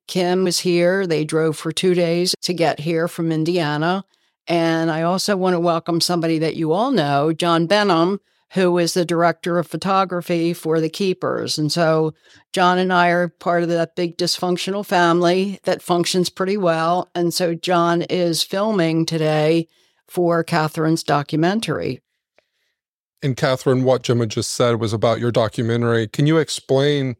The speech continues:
Speaker 2: why we're in Gemma's living room and why John is filming us?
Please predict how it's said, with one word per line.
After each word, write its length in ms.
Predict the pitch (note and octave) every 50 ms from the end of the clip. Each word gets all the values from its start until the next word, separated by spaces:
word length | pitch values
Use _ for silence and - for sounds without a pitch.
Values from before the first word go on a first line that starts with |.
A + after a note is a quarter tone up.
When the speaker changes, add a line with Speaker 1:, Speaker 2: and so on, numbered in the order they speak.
| _ -
Speaker 2:
why 320 | - B2 B2 A#2+ B2+ B2+
we're 240 | A#2 B2 B2+ B2 A2
in 240 | - A#2+ B2 C3 B2+
Gemma's 480 | A#2+ A#2+ A2+ A#2+ A#2 A2+ G#2+ - -
living 280 | B2+ B2 B2 B2 A#2+ A2+
room 420 | A2 A2 G#2+ G#2+ G#2+ G#2+ A2 A2 _
and 200 | - C#3 A#2+ A#2
why 120 | A2+ A2 A2+
John 240 | A2+ B2+ G#2+ A2 G#2+
is 120 | G#2+ -
filming 320 | - C3 C3+ B2 G#2 G#2+
us? 260 | G#2 - - - -